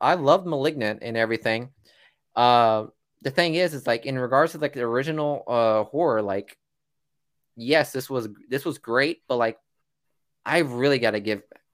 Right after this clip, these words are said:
give it up to, like, Jordan Peele. Like, I keep mentioning him, like, my man is killing it with these, the last two movies that he had, because those were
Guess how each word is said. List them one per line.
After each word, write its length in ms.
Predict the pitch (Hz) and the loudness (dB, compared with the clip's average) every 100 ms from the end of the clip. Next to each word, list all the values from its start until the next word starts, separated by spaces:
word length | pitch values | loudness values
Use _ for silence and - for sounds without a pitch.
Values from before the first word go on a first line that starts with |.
| 117 | -8
give 180 | 120 113 | -4 0
it 60 | 107 | 0
up 200 | 113 - | 0 -4
to, 100 | 104 | -10
like, 240 | 101 - | -10 -10
Jordan 260 | 113 113 98 | -8 -8 -6
Peele. 160 | 117 | -6
Like, 140 | 98 92 | -6 -6
I 80 | 104 | -8
keep 200 | 165 113 | -8 -6
mentioning 360 | 110 135 101 | -6 -6 -14
him, 80 | 92 | -14
like, 180 | 90 _ _ - - - - | -16 _ _ -20 -20 -20 -4
my 120 | 113 | 0
man 180 | 165 127 | 0 -2
is 140 | 95 _ | -4 _
killing 500 | - - 165 185 156 | -20 -8 -4 -2 0
it 140 | 104 - | -2 -6
with 140 | 107 | -8
these, 220 | 113 104 | -8 -8
the 340 | - 85 113 110 | -10 -8 -4 0
last 260 | 117 - | 0 -4
two 100 | 123 | -8
movies 260 | 113 131 104 | -6 -4 -4
that 100 | 101 | -6
he 80 | 95 | -2
had, 360 | 123 107 78 _ _ _ _ _ _ _ _ - | 0 0 -4 _ _ _ _ _ _ _ _ -12
because 300 | 117 123 110 | -2 -2 2
those 180 | 143 185 | 0 0
were 200 | 147 | -4